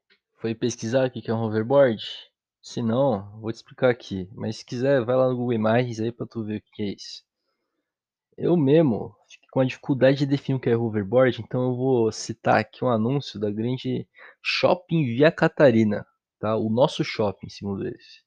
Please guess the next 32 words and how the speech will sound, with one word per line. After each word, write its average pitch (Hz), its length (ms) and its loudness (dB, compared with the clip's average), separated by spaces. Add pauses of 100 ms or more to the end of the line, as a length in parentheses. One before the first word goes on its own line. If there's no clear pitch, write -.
(220)
tá - 80 -14
bom? 110 200 -4 (760)
E 104 140 -4
eles 127 140 -4
têm - 140 -4
um 143 60 2
artigo 147 200 0
aqui 147 220 -4
que - 140 -16
diz 123 120 -6
o 127 60 -6
que, - 340 -20
você 139 280 -4
sabe 175 260 -2
o 156 40 -6
que - 140 -2
é 151 40 4
um 131 180 2
hoverboard? 120 840 2 (1040)
Aí 98 140 -2
eu 117 80 2
vou 135 180 -4 (160)
usar 131 260 2
a - 20 8
definição 143 440 -2
deles 156 220 0
aí. 110 160 6
Hoverboard 127 880 2
é 110 100 -4
um 117 80 0
skate 139 400 -2
elétrico 123 540 4